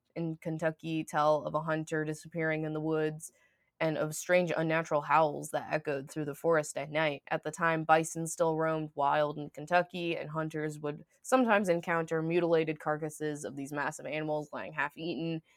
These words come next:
in the deep grass, their throats ripped open by massive claws. Even now, with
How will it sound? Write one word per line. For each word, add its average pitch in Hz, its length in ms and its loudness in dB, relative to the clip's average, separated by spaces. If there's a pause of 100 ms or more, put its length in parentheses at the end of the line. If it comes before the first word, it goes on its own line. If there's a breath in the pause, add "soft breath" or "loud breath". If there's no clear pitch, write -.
(140)
in 156 100 -6
the 147 80 -4
deep 156 280 -6
grass, 131 380 0
their 147 180 -4
throats 160 400 -2
ripped 160 260 -2
open 151 560 -2
by 147 140 0
massive 151 460 0
claws. 139 560 -4 (360 soft breath)
Even 208 280 6
now, 180 240 10
with 165 220 -2